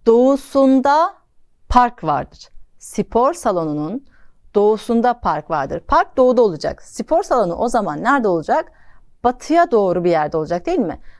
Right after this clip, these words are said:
O zaman hangi boşluk çocuklar? Bu boşluk mu? Yoksa bu boşluk mu? Çok doğru çocuklar. Parkın,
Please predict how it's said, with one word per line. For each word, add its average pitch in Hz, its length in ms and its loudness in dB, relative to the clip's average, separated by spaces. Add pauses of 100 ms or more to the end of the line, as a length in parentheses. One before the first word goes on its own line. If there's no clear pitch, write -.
(100)
O 262 80 0
zaman 381 200 -2
hangi 453 320 0
boşluk 247 280 -2
çocuklar? 208 680 -4 (540)
Bu 415 120 0
boşluk 330 420 -2
mu? 311 520 -2 (840)
Yoksa 226 680 -4
bu 190 80 -6
boşluk - 400 -2
mu? - 200 -10 (560)
Çok - 260 -2
doğru 196 200 2
çocuklar. 147 460 -8 (400)
Parkın, 214 720 0